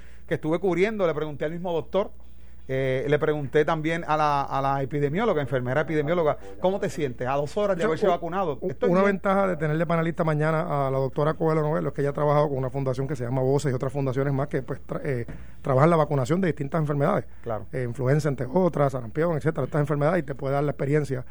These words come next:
Speaker 1: Ujú.
Speaker 2: Ciertamente, oye, no, uno puede tapar el cielo con la mano. Yo no soy doctor y Alejandro tampoco, ¿verdad? Pero lo que uno ha leído, siempre hay un riesgo. O sea,
Speaker 1: Claro.
Speaker 2: no se puede decir que ningún medicamento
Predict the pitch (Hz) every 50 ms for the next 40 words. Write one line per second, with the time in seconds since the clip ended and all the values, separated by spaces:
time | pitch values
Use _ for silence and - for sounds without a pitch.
0 | - - 123 123 135 185 220 - - 156 143 - 170 160 175 185 175 160 165 147
1 | 139 147 156 139 147 135 147 147 135 143 127 135 135 123 131 143 139 131 131 127
2 | 120 147 160 - 120 123 135 143 131 156 139 123 - - 175 165 143 127 - 147
3 | 160 151 160 147 104 - 233 - 165 127 139 160 185 190 165 135 131 147 147 131
4 | 127 120 127 139 143 156 151 151 160 180 185 135 139 131 139 - - 156 165 160
5 | 147 123 127 143 160 190 156 120 107 - - - - - - - 120 165 147 151
6 | 160 180 180 156 156 180 151 180 165 151 143 139 156 165 170 160 165 151 156 143
7 | 143 156 165 151 - 151 131